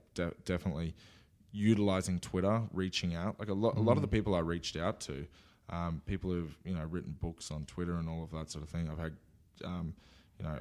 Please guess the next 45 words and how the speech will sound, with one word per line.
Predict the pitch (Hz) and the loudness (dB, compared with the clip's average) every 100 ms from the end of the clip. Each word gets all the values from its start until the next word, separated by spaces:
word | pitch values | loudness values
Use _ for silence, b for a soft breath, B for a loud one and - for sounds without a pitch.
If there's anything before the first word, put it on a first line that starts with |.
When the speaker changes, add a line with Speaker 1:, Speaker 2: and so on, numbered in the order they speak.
| - | -8
Speaker 1:
a | |
few | - - 90 | -10 -4 -2
very | 80 85 82 | -2 -2 -2
small | - 87 85 82 - | -2 0 0 -2 -6
Twitter | - 85 | -6 -4
conversations | 82 85 82 82 85 80 76 | -4 -4 -2 -2 -4 -4 -6
with | 80 78 | -6 -8
Gary | 82 82 | -6 -6
Vee | 78 82 85 | -4 -4 -2
here | 85 85 | -2 -2
and | 85 | 0
there. | 90 92 B B B | 0 -2 B B B
Speaker 2:
Mm-hmm. | 110 107 | -4 0
Speaker 1:
Um, | 92 90 87 85 - - - - - - _ _ | 0 0 0 -2 -6 -16 -20 -20 -20 -20 _ _
those | - 107 120 | 2 4 4
people | - 107 - 92 | 2 2 0 0
were | 90 | 2
more | 90 90 | 4 2
than | 85 | 0
happy | 85 85 78 80 | 0 -2 -2 -6
to | - | -6
share | 78 - 80 | -4 -2 -2
knowledge. | 71 73 53 - - | -4 -6 -8 -12 -2
Speaker 2:
Mm. | 117 104 92 90 - | 2 2 0 -4 -4
Speaker 1:
Those | 92 | -6
people | - 92 90 | -4 -4 -2
were | |
more | 87 87 85 | 0 0 -2
than | 82 | -4
happy | 82 - | -4 -6
to | 78 | -8
reach | 80 - | -8 -6
out. | 80 - b b b | -6 -6 b b b
So | - 95 | -8 -4
utilising | 95 110 110 95 90 90 | 2 4 6 4 2 0
those | 85 85 82 | 0 -2 -4
resources | 85 80 82 80 - 78 78 - | -6 -6 -6 -8 -6 -8 -10 -10
was | 82 78 - - | -8 -8 -12 -6
far | 90 85 | -2 0
more | 80 80 | -2 -4
valuable | 78 80 78 76 85 | -4 -6 -6 -6 -8
than | 78 78 - - | -6 -6 -8 -12
a | |
diploma. | - - - 76 67 - b - | -12 -10 -6 -6 -6 -8 b -4
Speaker 2:
Mm-hmm. | 107 107 | -2 0